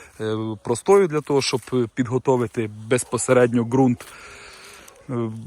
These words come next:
що було зроблено? Із розрахунку по тоні на гектар селітри та класичної нітроамофоски Н П К шістнадцять шістнадцять шістнадцять,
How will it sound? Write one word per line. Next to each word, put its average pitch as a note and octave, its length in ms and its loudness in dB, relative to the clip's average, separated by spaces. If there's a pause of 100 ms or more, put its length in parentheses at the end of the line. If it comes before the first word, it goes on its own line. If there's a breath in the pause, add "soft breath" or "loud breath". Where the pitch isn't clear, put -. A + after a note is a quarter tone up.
що F3 200 0
було D3+ 200 2
зроблено? G#2 680 -2
Із C3 260 -4
розрахунку D3 680 0
по B2+ 140 0
тоні B2 280 0
на A#2+ 100 0
гектар A#2+ 360 0
селітри B2 380 -2
та A#2 120 -10
класичної A2+ 540 -4
нітроамофоски A#2 920 -2
Н B2+ 100 -2
П B2 120 -8
К B2+ 160 2
шістнадцять A2+ 440 -6
шістнадцять A2+ 440 -8
шістнадцять, A2 500 -6